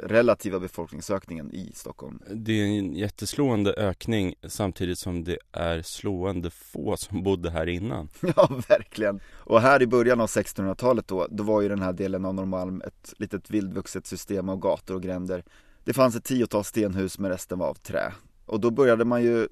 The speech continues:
Speaker 1: här successivt reglera Norrmalm och dess gatunät.
Speaker 2: Mm, just det. Flemings, eh, regleringsplan, va?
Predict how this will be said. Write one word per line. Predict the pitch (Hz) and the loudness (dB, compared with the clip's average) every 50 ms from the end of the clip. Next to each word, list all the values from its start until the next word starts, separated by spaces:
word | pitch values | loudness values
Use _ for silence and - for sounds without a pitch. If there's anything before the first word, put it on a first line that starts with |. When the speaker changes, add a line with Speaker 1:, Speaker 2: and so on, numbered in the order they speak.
| - - | -6 -8
Speaker 1:
här | 110 107 98 98 | -2 0 0 0
successivt | - - 101 95 - 95 - - 101 98 - - - - - | 0 -2 -8 -8 -8 -10 -6 -4 -4 -4 -6 -8 -20 -16 -8
reglera | - 113 120 117 98 101 101 107 131 151 156 135 120 107 - | -2 2 2 2 2 2 0 2 2 2 2 2 2 0 0
Norrmalm | - 120 107 104 101 95 90 92 92 95 92 | 0 0 0 0 0 -2 -2 -4 -4 -6 -8
och | - - | -8 -6
dess | 95 95 92 - - - | -6 -6 -6 -8 -12 -10
gatunät. | - 104 110 92 87 - - - 90 82 82 - - - - - - _ - | -4 0 0 0 0 -2 -6 -8 -8 -8 -8 -8 -12 -16 -18 -18 -18 _ -8
Speaker 2:
Mm, | - 95 101 104 104 107 110 | -2 0 0 2 4 4 4
just | 110 - - | 2 2 2
det. | - 90 82 78 80 - | 0 0 0 0 -4 -16
Flemings, | - - - - 104 90 82 85 98 117 120 95 60 - - - - - - | -14 -4 2 4 4 4 4 4 4 4 4 2 2 -2 -8 -10 -10 -6 -4
eh, | 80 78 82 71 69 82 | -2 -2 -2 -2 -4 -4
regleringsplan, | 101 92 90 85 87 95 87 67 - - - 110 120 - - - - | -4 -4 -4 -2 -2 -2 -2 -2 -4 -8 -8 -8 -8 -8 -8 -12 -12
va? | - | -14